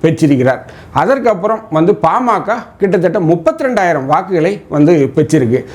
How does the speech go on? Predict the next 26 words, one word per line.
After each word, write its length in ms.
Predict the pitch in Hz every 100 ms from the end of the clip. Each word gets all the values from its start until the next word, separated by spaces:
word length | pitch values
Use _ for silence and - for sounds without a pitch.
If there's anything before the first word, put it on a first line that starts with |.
| -
So 220 | - 202
பார்த்தீங்கன்னா, 640 | 175 190 196 208 190 170 - - _ - 202
திமுக 300 | 233 226 226
ஆதரவுல 500 | 190 196 220 220 180
போட்டியிட்ட 440 | 196 202 185 226
விடுதலை 340 | 180 190 220
சிறுத்தைகள் 480 | 185 180 196 208 175
எழுபத்திரெண்டாயிரம் 640 | 170 208 185 180 170 165 143
ஓட்டு. 520 | 151 143 160 220 - - - - 381 339
So 240 | - 262 - - - - -
அஇஅதிமுக 760 | 165 247 247 214 202 202 190 202
அறுபத்தாயிரம், 560 | 190 190 233 175 147
கிட்டத்தட்ட 460 | - 220 269 294 302
ஒரு 120 | 240
ஏழாயிரம் 600 | 180 240 294 277 233 185
ஓட்டுகள் 300 | 214 226 208
தான் 140 | 220
வித்தியாசம். 460 | 180 160 202 170 131 -
மிகப்பெரிய 640 | 180 185 - 214 311 359
அளவுல 180 | 262 240
ஒரு 120 | 202
வித்தியாசம் 420 | 165 165 190 185
இருக்கு 260 | 165 156 170
அப்படின்னு 240 | 147 165
சொல்ல 220 | 160 147 151
முடியாது. 460 | 127 123 120 120